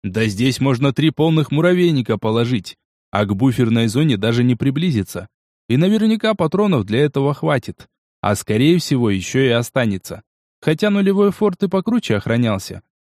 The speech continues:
там даже град работал, а толку никакого. Если твари полезут, сомнут, задавят массой. Ни один пулемет их не сдержит.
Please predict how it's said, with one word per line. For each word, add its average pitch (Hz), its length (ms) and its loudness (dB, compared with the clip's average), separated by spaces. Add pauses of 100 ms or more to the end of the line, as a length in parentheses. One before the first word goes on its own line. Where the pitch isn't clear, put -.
(120)
там 113 200 0
даже 135 220 2
град 147 300 0
работал, 107 480 -2
а 117 80 -2
толку 196 320 0
никакого. 101 720 -2 (340)
Если 196 380 0
твари 175 320 2
полезут, 160 500 0
сомнут, 139 560 0
задавят 117 560 0
массой. 170 480 -4 (340)
Ни 107 120 2
один 123 320 2
пулемет 156 440 0
их - 140 -2
не 113 140 2
сдержит. 107 560 -6